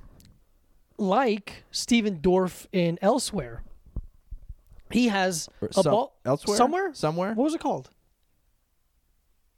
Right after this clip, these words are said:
Speaker 1: Steven Dorff did a movie recently, and it just, uh, what's her name?
Speaker 2: Twenty ten, Sofia Coppola?
Speaker 1: Sofia Coppola.
Speaker 2: Yeah,
Speaker 1: And
Speaker 2: go
Speaker 1: he
Speaker 2: for
Speaker 1: has a bald,
Speaker 2: that.
Speaker 1: you
Speaker 2: He's a
Speaker 1: can
Speaker 2: bald
Speaker 1: see
Speaker 2: spot.
Speaker 1: he has a
Speaker 2: Yeah,
Speaker 1: bald
Speaker 2: yeah,
Speaker 1: spot.
Speaker 2: yeah.
Speaker 1: And, like, he has that kind of, like,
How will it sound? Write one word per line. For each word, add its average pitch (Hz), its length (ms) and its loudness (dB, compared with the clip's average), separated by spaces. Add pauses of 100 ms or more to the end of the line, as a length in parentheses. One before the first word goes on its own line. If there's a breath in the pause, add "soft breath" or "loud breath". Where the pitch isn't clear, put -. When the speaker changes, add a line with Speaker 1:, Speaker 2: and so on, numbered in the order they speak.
Speaker 1:
Steven 359 260 0
Dorff 285 240 2
did 247 100 -2
a - 20 -2
movie 208 340 0
recently, 170 560 -4
and 151 200 -8
it 147 300 -8
just, 170 340 -10
uh, 156 320 -4
what's 165 220 -12
her 196 80 -8
name? 214 100 -6
Speaker 2:
Twenty 139 240 0
ten, 143 300 -2
Sofia 143 280 2
Coppola? 151 300 0
Speaker 1:
Sofia 180 140 2
Coppola. 165 260 0
Speaker 2:
Yeah, 156 340 2
Speaker 1:
And 196 240 0
Speaker 2:
go 190 120 4
Speaker 1:
he 330 80 6
Speaker 2:
for 440 60 2
Speaker 1:
has 381 60 0
a - 40 -2
bald, 480 200 4
Speaker 2:
that. - 80 -8
Speaker 1:
you 247 80 -2
Speaker 2:
He's - 120 4
a - 40 2
Speaker 1:
can 311 60 2
Speaker 2:
bald - 120 6
Speaker 1:
see 403 80 4
Speaker 2:
spot. - 160 0
Speaker 1:
he - 40 0
has 262 100 0
a - 40 0
Speaker 2:
Yeah, - 60 4
Speaker 1:
bald - 120 4
Speaker 2:
yeah, 403 60 2
Speaker 1:
spot. - 120 2
Speaker 2:
yeah. - 100 2
Speaker 1:
And, 208 100 2
like, 202 120 0
he 226 120 0
has 226 200 0
that 247 140 0
kind 214 160 -4
of, 214 60 -4
like, 240 280 -4